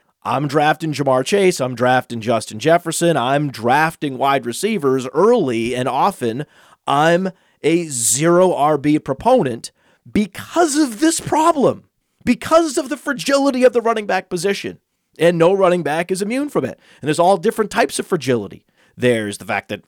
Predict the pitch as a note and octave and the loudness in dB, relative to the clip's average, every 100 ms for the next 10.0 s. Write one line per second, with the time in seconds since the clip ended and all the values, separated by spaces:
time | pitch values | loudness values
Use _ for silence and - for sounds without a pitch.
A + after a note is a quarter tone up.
0 | - A2+ A#2 A2 A2 A#2+ - G#2 F#2+ - | -10 -6 -6 -4 -4 -4 -6 -6 -6 -8
1 | G#2+ A#2 - - A#2 - B2 B2 C3+ A#2+ | -6 -6 -6 -6 -6 -6 -4 -4 -4 -6
2 | D#3+ A#3 C4+ C#3+ A2+ G#2+ A#2+ A2+ G#2 A2+ | -4 0 0 0 -4 -4 -6 -6 -8 -8
3 | A#2 A2+ - A2+ A2 - A#2 A2 A#2+ B2+ | -4 -4 -4 -8 -8 -8 -8 -8 -6 -6
4 | C3 A2+ G#2 F#2+ _ _ _ _ _ _ | -4 -6 -6 -8 _ _ _ _ _ _
5 | - _ _ _ - - C#3 C#3 C3 A#2 | -20 _ _ _ -14 -4 -2 0 0 -2
6 | G#2+ A2+ B2 C3 C#3 D#3 F3 _ _ _ | -2 0 4 4 4 0 -6 _ _ _
7 | C#3+ D3 D3+ E3+ C#3+ D3+ - E3 F3 G#3 | -2 -2 -2 -2 0 -2 -2 -2 0 -6
8 | _ _ _ - A2 G#2+ G2+ G2 G2 G2 | _ _ _ -8 -4 -2 0 -2 -4 -6
9 | F#2+ - _ _ _ G#2+ G#2 - D2+ C2+ | -10 -14 _ _ _ -18 -18 -16 -14 -14